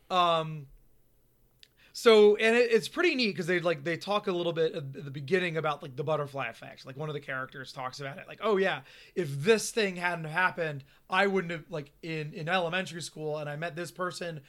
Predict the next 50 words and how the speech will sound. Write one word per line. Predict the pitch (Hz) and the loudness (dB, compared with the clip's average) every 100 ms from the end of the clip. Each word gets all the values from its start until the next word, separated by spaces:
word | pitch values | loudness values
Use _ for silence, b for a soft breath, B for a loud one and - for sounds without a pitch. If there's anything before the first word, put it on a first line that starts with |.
| b b _ | b b _
I | - 196 214 | 4 6 8
wouldn't | 196 190 165 | 4 2 -4
be | |
here | 160 151 190 175 | -10 -4 -2 0
hanging | 170 165 160 | -2 -4 -4
out | 165 | -4
with | 160 | -4
you | 160 | -4
guys. | 151 135 120 | -4 -4 -6
You'd | 151 | -2
have | 165 147 | -2 -2
a | |
completely | 156 147 180 165 | -6 -6 -6 -6
different | 160 151 147 | -8 -8 -10
group | 147 | -12
of | 139 | -12
friends." | 147 131 - - b b 170 | -10 -10 -14 -20 b b 4
Butterfly | 190 151 135 131 | 4 4 -6 -12
effect. | - - _ - B B B - | -16 -20 _ -20 B B B -2
And | 196 196 | 0 2
so, | 214 196 | 2 4
like, | 190 | 2
throughout | - 208 220 | 4 2 2
the | 190 | 0
game, | 143 208 190 170 160 - b b | 4 4 4 -4 -8 -14 b b
you | 151 160 | -6 -2
will | 185 170 | 0 -2
get, | 127 269 247 - | -2 2 2 2
like, | 185 151 | -6 -4
moments | 165 233 214 208 | 0 0 0 -4
that, | 180 | -6
one | 175 | -2
of | 190 | -2
the | |
nice | 175 175 | -2 -6
things | 180 156 | -8 -8
about | 147 185 185 | -2 0 0
it | |
is | 180 151 | -4 -8
it | 170 | -2
lets | 185 202 - | 0 -2 -4
you | 175 | -6
know | 160 180 165 | -2 0 0
what | 147 165 196 | 0 0 0
choices | - - 202 196 220 208 | -2 2 4 4 0 -2
have | 170 | -2
actually | 151 - 185 156 | -4 -4 -8 -8
affected | - 156 147 165 | -6 -6 -6 -10
the | 147 | -6
ending. | 139 143 208 247 | -6 -4 -4 -6